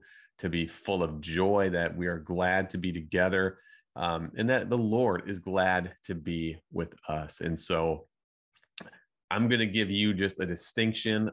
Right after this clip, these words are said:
of one characteristic, and we're gonna go through four today. And I hope you can see, uh, the difference between the two,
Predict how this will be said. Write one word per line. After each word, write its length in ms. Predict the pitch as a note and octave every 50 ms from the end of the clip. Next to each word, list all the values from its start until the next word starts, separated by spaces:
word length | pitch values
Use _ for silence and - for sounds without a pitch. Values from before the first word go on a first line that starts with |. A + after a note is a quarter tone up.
| -
of 180 | - F#2 E2+ D#2+
one 400 | E2+ F2 F2 F2+ G2+ A2 A2+ A2
characteristic, 1000 | - - A2+ G#2+ G#2+ G#2 F#2 - G#2 F#2+ F#2 F#2+ G2 G2 - - G#2+ G2+ - - _ _ _ _ _ _ -
and 340 | F2 F2 F2 - E2+ E2+ E2
we're 320 | - F2 F#2 F#2+ F#2 F#2 E2+
gonna 180 | F2 E2 E2
go 260 | D#2+ D#2 F2+ F2+ F2+ F2
through 300 | - - F2+ E2 D#2 - - - -
four 340 | G2 F#2+ F#2+ F#2 F#2+ F#2 F#2
today. 600 | F2+ - - E2 D#2 F2 E2+ E2+ E2 D#2+ D#2+ -
And 100 | - E2
I 100 | E2 D#2+
hope 360 | D#2+ D#2+ - - G2 F#2+ - -
you 80 | F2+
can 180 | F2 - E2+ D#2+
see, 520 | D2+ - - - G2 F#2 F2+ F2+ E2+ - _ - - - - _ _ - E2
uh, 400 | E2+ E2 - - G1+ - - -
the 80 | F2
difference 480 | D#2+ D2+ F#2+ F#2+ F#2+ - F#2 F2+ F2 -
between 540 | - F#2+ - - - - G#2 G#2 A2 A2+ A2
the 60 | G#2+
two, 500 | G#2+ - - A#2 A2 A2 A2 G#2+ G#2+